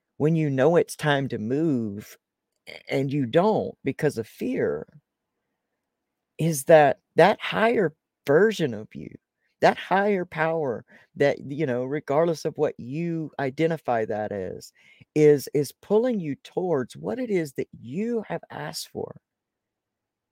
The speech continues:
where it is you have determined that you feel like is necessary for you to go. And if we let fear stop us, then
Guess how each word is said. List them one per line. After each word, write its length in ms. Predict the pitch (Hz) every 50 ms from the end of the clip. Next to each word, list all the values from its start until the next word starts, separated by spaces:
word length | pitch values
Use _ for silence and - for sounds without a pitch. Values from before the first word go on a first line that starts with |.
| _ _
where 240 | - 156 196 220 233
it 40 | 208
is 400 | 202 180 151 139 135 135 127 139
you 220 | 180 214 226 233
have 180 | 220 180 185 170
determined 760 | 160 135 - - - - 180 185 190 190 185 165 165 - -
that 200 | 147 139 127 - -
you 400 | - 127 127 147 170 180 185 165
feel 280 | _ - 175 175 156 143
like 200 | 123 117 120 -
is 160 | - 127 -
necessary 640 | - 139 143 151 - - 131 - 147 131 131 127 127
for 160 | _ - 139
you 220 | 131 123 131 135
to 120 | 107 110 - _
go. 500 | - 147 156 165 143 90 - - - - _ _ _ _ _ _ _ _ _ _ _ _ _ _ _ _ _ _ _ _ _ _ _ _ _ _ _ _ _ _ _ _ _ _ _ _ _ _ _ -
And 140 | 139 139
if 160 | 139 - - 131
we 240 | 143 190 233 254
let 280 | 247 226 170 135 - -
fear 640 | - - - - 214 214 175 117 95 92 - - - _ _ _ _ _ _ _
stop 500 | - - - - 185 180 196 202 - -
us, 480 | - - - - - - - - - - _ _ _ _ _ _ _ _ _ _ _ _ _ _ _ _ _ _ _ _ _ _ _ _ _ _ _ _ _ _ _ _ _ _ _ _ _
then 380 | - 127 175 170 165 170 156